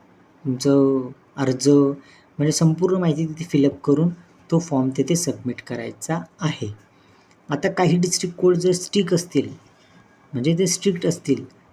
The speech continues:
तर ते तुम्हाला थोडं जाब विचारू शकतात की कुठं गेलं आहे का, अ, आयडेंटिटी कार्ड वगैरे, ॲडमिट कार्ड, तर त्याप्रमाणे तुम्ही एकदम रिलॅक्स होऊन तिथे उत्तरं द्यायचे आहेत, तुम्ही घाबरायचं नाही आहे.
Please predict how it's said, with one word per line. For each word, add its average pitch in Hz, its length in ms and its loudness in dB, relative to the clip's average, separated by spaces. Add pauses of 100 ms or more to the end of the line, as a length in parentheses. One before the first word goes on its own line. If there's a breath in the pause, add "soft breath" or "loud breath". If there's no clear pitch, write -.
(240)
तर 165 100 2 (160)
ते 180 120 4
तुम्हाला 165 520 2
थोडं 151 240 2
जाब 147 300 0
विचारू 139 300 2
शकतात 143 400 -4 (120)
की 165 80 0
कुठं 156 300 0
गेलं 139 360 2 (200)
आहे 117 200 -4
का, 127 180 -8 (180)
अ, 143 80 -8 (360)
आयडेंटिटी 139 440 2
कार्ड 131 240 -4
वगैरे, 131 280 -2
ॲडमिट 127 360 -4
कार्ड, 170 220 -4 (420 loud breath)
तर 139 40 -2 (180)
त्याप्रमाणे 160 500 0
तुम्ही 151 240 -2
एकदम 143 280 0
रिलॅक्स 147 460 0
होऊन 147 180 0 (100)
तिथे - 240 -4
उत्तरं 143 560 -6
द्यायचे 120 500 -2
आहेत, 107 220 -4 (560 loud breath)
तुम्ही 175 320 6
घाबरायचं 127 600 -2
नाही 165 160 2
आहे. 107 180 -6